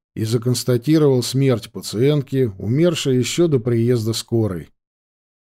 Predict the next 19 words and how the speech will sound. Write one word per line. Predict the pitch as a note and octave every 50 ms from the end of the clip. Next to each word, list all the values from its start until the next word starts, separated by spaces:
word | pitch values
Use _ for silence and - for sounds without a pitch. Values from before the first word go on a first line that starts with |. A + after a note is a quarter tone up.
| _ _ _ _ _
Утром | - D3+ F#3+ G3 - F#3+ F#3 F3+ F3 D#3+
после | D#3+ E3+ D#3+ - D#3 D#3
пятиминутки | C#3+ D3 D3+ C3+ D3 D3+ D3+ D#3 D3+ D3+ D3+ D3+ D3 C3 - - C3+ C3 B2+ A#2 A2 - _
Юрий | - F2+ F2+ G2 D3+ F#3+ G#3 G3+ G3 F#3
пригласил | F3+ - B2+ B2+ A2+ B2 B2 A#2+ A#2 - C3+ D3 C#3+ A#2 - - _ _ _
Алекса | - C3 C3+ B2+ A#2+ A2+ - A2
в | G#2 -
кабинет | - A#2 G#2+ G#2+ A2+ C3 D3+ E3+ E3 D#3
и | B2+
стал | A2+ - - C#3 C#3 C#3 C3
расспрашивать | A#2 A#2 A2+ A2+ - - B2 C3 D3 D#3 - - C#3+ C#3 C3 A#2 -
про | - C#3 D#3 F3+ F3
злополучный | C#3+ C#3 C3+ A#2 B2 A#2+ A#2 B2 B2+ B2+ A#2+ - B2 A#2+
вызов. | A#2 A2+ A#2+ B2 A#2+ G2+ F#2 F2+ - _ _ _ _ _ _ _ _ _ _ _ _ _ _ _ _
Точно | - G2 A2 C3+ C3+ - D3+
ли | D3+ D3+ D#3
там | D3 - D#3+ D#3 D3+
была | D3+ D#3+ D#3 D#3+ D#3
невралгия? | D3+ D3+ D3 C#3+ C#3+ D3+ D3+ D3+ D3+ D3 C#3+ C3+ A#2+ G#2+ F2+ D#2+ D2+